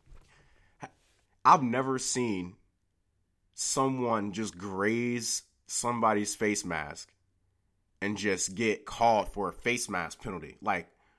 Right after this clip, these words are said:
what the fuck? Like, like, but seriously, it, there was zero seconds left on the clock. Zero seconds.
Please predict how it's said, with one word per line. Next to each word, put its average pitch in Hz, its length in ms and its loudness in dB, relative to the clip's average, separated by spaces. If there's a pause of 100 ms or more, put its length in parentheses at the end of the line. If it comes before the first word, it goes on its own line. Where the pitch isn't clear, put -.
what 427 160 -2
the 466 80 4 (140)
fuck? 480 260 8
Like, 113 340 0 (440)
like, 131 200 0
but 147 100 -2
seriously, 214 380 6
it, 139 200 2
there 185 120 4
was 117 220 2
zero 180 360 4
seconds 135 500 0
left 131 300 6
on 110 120 -2
the 90 80 -6
clock. 92 360 0
Zero 131 320 0
seconds. 117 420 -2